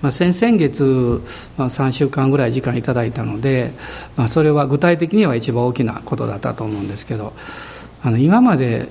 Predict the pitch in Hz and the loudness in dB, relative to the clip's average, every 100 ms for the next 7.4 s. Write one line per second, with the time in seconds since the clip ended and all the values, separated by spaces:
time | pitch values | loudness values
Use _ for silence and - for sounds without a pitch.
0 | - - 113 - 123 117 110 113 113 117 | -10 -6 -4 0 2 2 0 0 -2 -6
1 | - - - 180 240 233 208 202 185 170 | -10 -10 -2 2 4 2 2 2 2 2
2 | 208 185 180 113 - 120 107 - 156 - | 2 0 0 -4 -2 -2 -2 0 0 0
3 | - - - - - - 117 117 - 208 | -6 -20 -20 -20 -16 -6 -2 -2 0 2
4 | 202 196 135 110 101 107 110 123 156 151 | 2 2 0 0 -2 -2 0 2 0 0
5 | 123 107 107 104 113 117 147 202 254 247 | -2 -2 -4 -6 -4 0 2 4 2 0
6 | 151 131 120 147 180 127 165 185 151 113 | 0 0 2 2 2 2 2 4 2 0
7 | 98 117 113 107 | -6 -8 -8 -8